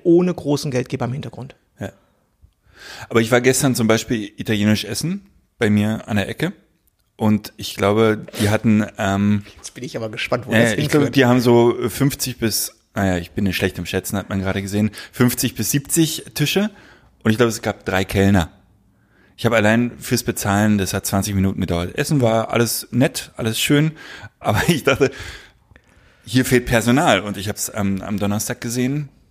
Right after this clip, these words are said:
Speaker 2: Und ich war ja selber auch bei, äh,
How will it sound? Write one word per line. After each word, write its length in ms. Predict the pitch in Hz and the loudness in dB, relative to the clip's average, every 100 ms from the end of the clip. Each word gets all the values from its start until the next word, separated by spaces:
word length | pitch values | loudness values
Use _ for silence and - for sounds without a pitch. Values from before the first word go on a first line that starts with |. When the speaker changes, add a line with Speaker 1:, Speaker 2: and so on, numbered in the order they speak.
| _ _ _ _ - - | _ _ _ _ -18 -4
Speaker 2:
Und 180 | 107 | -4
ich 160 | 120 - | -2 0
war 100 | 98 | 4
ja 140 | 107 110 | 4 4
selber 280 | 110 104 | 4 2
auch 140 | 98 - | 0 -2
bei, 340 | 98 92 92 | -2 0 -2
äh, 540 | - - 92 90 90 | -6 -10 -10 -8 -10